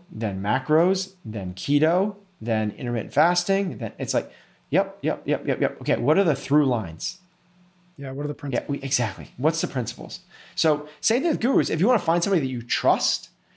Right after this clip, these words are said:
Speaker 1: that's awesome. I love that. Like, there's people that I, that are my go-tos.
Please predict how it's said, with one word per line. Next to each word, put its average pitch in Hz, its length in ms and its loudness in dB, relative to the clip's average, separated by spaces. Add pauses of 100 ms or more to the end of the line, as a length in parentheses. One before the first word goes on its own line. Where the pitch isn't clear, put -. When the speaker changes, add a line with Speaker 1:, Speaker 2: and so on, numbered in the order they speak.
(320)
Speaker 1:
that's 156 220 2
awesome. 139 340 0 (140)
I 131 80 4
love 139 300 4
that. 107 280 -4
Like, 123 260 -4
there's 139 300 2
people 147 280 0
that 139 120 4
I, 135 120 4
that 147 260 -6
are 139 80 2
my 147 180 2
go-tos. 139 800 0